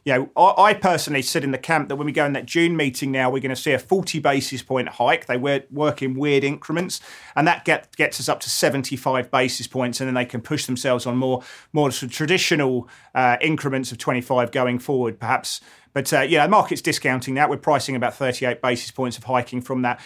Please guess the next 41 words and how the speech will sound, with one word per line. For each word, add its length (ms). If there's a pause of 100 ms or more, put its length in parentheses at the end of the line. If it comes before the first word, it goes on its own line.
(240)
But 80
effectively, 560
if 140
you 60
look 180
at 60
the 60
terminal 380
rate, 320 (480)
you 60
know, 100
we're 160
expecting 540
fireworks 600
from 200
Australia, 640 (340)
uh, 340
relative 440
to 140
other 120
central 400
banks, 320
which 160
gives 240
it 100
carry 400
as 140
well. 340 (380)
So 160
I 140
think, 200 (200)
you 120
know, 100
the 120
interesting 480
one 200
there 180
is, 120
will 200
they 160
deliver? 520